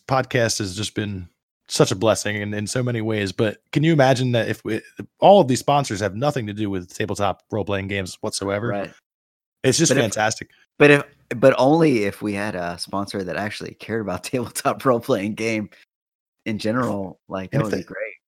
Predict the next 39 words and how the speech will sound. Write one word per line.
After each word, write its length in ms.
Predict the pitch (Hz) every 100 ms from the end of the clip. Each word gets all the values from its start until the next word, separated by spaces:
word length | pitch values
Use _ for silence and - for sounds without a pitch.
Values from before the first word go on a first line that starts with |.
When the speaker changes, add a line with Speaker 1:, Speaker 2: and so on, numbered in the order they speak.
| _ _ -
Speaker 1:
Yeah, 120 | 226
and 80 | 151
if 60 |
that's 200 | 190 214
you, 380 | 160 254 185 113 120
maybe 200 | 147 170
you 80 |
can 140 | 165 160
reach 180 | 165 170
out 160 | 190
to 120 | - 95
us. 120 | -
You 60 | 117
can 100 | 107
find 260 | - 113
us 160 | 98 -
at, 220 | 101 95 - _ - - -
<laughs> 500 | 139 - - - -
you 460 | 127 _ - - 147
can 60 |
find 160 | 156 123
us 80 | 110
at 180 | 101 101
Lore 260 | 120 117
Cellar 380 | 110 113 117 127
on 120 | 98 98
Twitter, 400 | 113 104 147 - _ _ _ 147
at 180 | 147
Cellar 260 | - 160 131
Lore 280 | 120 123 123
on 120 | 113
Facebook. 520 | 107 131 - 117 127 _ _ _ _ _ _ _ _ _ 120
You 80 |
can 80 | 120
go 100 | 117
to 80 | 117
our 80 | 113
website 380 | 123 - 117 113
at 180 | 107